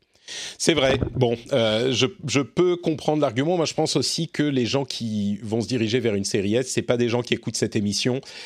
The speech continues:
C'est des gens qui se disent : « Oh, une nouvelle console, allez, je vais la prendre », et qui vont, euh, jouer à un ou deux jeux. C'est les gens, justement, qui jouent à Call of Duty et fifa,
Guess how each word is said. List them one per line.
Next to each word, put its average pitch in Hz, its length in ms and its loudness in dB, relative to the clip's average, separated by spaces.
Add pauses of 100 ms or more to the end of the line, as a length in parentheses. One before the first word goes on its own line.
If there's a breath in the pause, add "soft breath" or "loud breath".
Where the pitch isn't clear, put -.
C'est 117 140 0
des 104 120 2
gens 120 200 2
qui 107 200 -4
se 92 60 -6
disent : « 117 240 0
Oh, 160 180 2
une 131 80 -6
nouvelle 131 240 0
console, 131 380 0
allez, 113 240 2
je - 40 -12
vais 110 60 0
la 98 140 2
prendre », 131 320 0
et 101 80 0
qui - 180 -4
vont, 110 380 0
euh, 92 180 0 (360 loud breath)
jouer 117 640 2
à 127 280 0
un 143 60 2
ou 131 140 0
deux 110 120 2
jeux. 107 160 0
C'est 147 160 0
les 139 140 2
gens, 143 160 2
justement, 120 340 0
qui 120 140 -4
jouent 113 160 2
à 104 40 0
Call 117 180 0
of 104 80 -2
Duty 117 300 -2
et 104 60 0
fifa, 117 420 -4